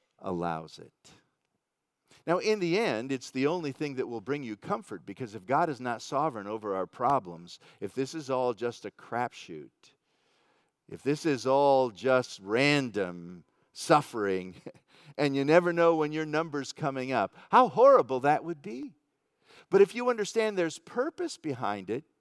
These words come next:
like Christ's suffering on the cross, then you can begin to battle with it.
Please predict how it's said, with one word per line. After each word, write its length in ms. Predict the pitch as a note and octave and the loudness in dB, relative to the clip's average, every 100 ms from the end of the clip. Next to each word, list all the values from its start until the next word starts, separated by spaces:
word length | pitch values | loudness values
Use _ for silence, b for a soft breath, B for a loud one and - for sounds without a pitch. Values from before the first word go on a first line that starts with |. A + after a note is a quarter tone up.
| _ _ _ | _ _ _
like 260 | C#3+ D3 _ | -6 -6 _
Christ's 400 | - C3+ B2+ - | -6 -4 -4 -6
suffering 420 | C3+ - A2+ G2+ | -8 -6 -12 -12
on 140 | F2+ | -14
the 80 | D#2 | -16
cross, 840 | - - - A2+ - - - - - _ _ _ _ _ _ _ _ _ _ - | -18 -14 -12 -12 -16 -20 -20 -20 -20 _ _ _ _ _ _ _ _ _ _ -10
then 600 | A2+ A3 A#3+ G3+ B2+ F2+ _ _ _ B2+ | -6 -4 -6 -10 -16 -20 _ _ _ -12
you 160 | C3 | -10
can 240 | - B2+ G#2+ | -8 -10 -10
begin 420 | A2 G#2+ A2+ G#2+ | -8 -6 -6 -8
to 140 | - | -14
battle 540 | G2 D2+ G2+ G2 F#2+ E2 | -16 -8 -6 -6 -8 -14
with 260 | E2 - | -16 -18
it. 120 | - | -20